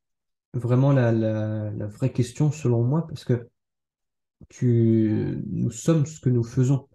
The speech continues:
Plus on fait quelque chose, plus on le devient d'une certaine manière. En fait, la, l'être humain, et il y a deux faces. Il y a à la fois le, le faire et l'être.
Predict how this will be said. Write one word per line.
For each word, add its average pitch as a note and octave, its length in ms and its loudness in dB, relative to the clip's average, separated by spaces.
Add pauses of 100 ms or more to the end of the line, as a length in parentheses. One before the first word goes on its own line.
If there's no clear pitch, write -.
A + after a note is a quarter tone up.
(840)
Plus E3+ 360 4
on A#2 800 2
fait - 360 -2
quelque A#2 300 -4
chose, - 500 -6
plus D3 300 2
on B2+ 140 6
le A2+ 100 2
devient A#2+ 440 4
d'une A2+ 140 -4
certaine A#2 340 -4
manière. G#2+ 260 -2 (600)
En C3 60 -6
fait, F#3 200 0 (500)
la, A#2+ 400 2
l'être B2 340 -4
humain, D3 400 0
et A#2+ 140 -2
il A#2 60 -2
y A#2 100 -2
a A2+ 60 0
deux B2 200 -4
faces. - 420 -10
Il A#2+ 40 -8
y - 20 -4
a A#2 40 -4
à - 20 -6
la A2+ 80 -6
fois C3+ 240 -6
le, A2+ 280 -4
le A2 180 -10
faire C#3+ 440 -2
et A#2 80 -2
l'être. G#2+ 400 -8